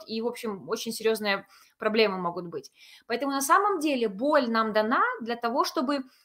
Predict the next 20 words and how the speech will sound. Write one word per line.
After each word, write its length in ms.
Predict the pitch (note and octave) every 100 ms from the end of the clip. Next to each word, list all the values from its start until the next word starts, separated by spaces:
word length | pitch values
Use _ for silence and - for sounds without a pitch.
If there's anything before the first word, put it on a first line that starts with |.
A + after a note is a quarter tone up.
| -
мы 200 | A3+ D#4
могли 360 | D#4 B3 C4+ C#4
менять 340 | C4+ C4 D#4
свою 280 | D#4 B3+ B3
жизнь, 240 | A#3+ F#3+ -
чтобы 240 | G#3+ G#3+
мы 20 |
могли 320 | B3+ G#3+ A3 A3
защищать 640 | G#3+ G#3 G#3 - B3 C4
себя, 240 | - F#3
чтобы 240 | F#3 G3+ A3
мы 80 | B3
могли 300 | A3+ A3 G#3
лучше 480 | G3+ D4 - E4+
жить, 260 | B3 B3+ -
чем 160 | G#3+ G#3
мы 160 | G#3+
живем. 480 | F#3+ G3+ G#3 E3 - _ - - - - -
Вот, 240 | A3+ B3
поэтому 480 | A#3+ B3 D#4+ D#4 -